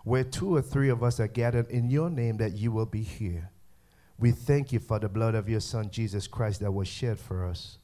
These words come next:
We honor you and we praise your holy name. In Jesus' name, amen. Let us put our hands together for the Lord. Amen. Amen.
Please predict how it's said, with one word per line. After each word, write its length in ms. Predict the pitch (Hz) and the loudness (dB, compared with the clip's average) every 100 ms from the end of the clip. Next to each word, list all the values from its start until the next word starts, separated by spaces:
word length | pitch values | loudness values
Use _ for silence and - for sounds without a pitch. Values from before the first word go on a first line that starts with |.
| _ - - - | _ -20 -20 -6
We 200 | 92 - | -4 -2
honor 280 | 117 113 107 | 0 0 0
you 400 | 95 90 90 85 - - _ _ - | -2 -2 -2 -4 -8 -20 _ _ -6
and 160 | 95 | -2
we 80 | 95 | 0
praise 600 | 87 - 123 104 90 82 | -2 -4 -2 0 -2 -4
your 180 | 95 92 | -4 -4
holy 520 | - - 107 92 90 | -6 -6 -4 -2 -4
name. 380 | 85 87 85 85 - - - - - - - | -4 -4 -4 -8 -14 -20 -20 -20 -20 -20 -10
In 200 | 92 85 | -6 -6
Jesus' 560 | 85 98 87 80 82 - | -6 -6 -4 -6 -10 -6
name, 280 | 92 87 85 | -4 -4 -4
amen. 500 | 85 85 87 85 80 80 - - - - | -4 -6 -6 -6 -6 -10 -20 -20 -20 -8
Let 160 | 98 101 | -2 -2
us 100 | 98 | 0
put 200 | 113 101 | 0 2
our 100 | 101 | 0
hands 240 | 101 98 | 0 -2
together 320 | 107 101 104 | -4 -2 -2
for 160 | 101 104 | -2 -2
the 80 | 98 | 0
Lord. 340 | 101 113 110 - - - _ _ - - - | 0 2 0 -4 -18 -20 _ _ -20 -20 -16
Amen. 320 | 95 107 107 101 95 - - - - - - - - - - - - - - - - - - - - - - - - - 101 | -8 -6 -6 -8 -12 -18 -16 -14 -14 -18 -18 -18 -18 -18 -16 -16 -18 -20 -20 -20 -20 -18 -18 -20 -20 -20 -20 -20 -20 -20 -14
Amen. 300 | 104 104 98 | -8 -6 -6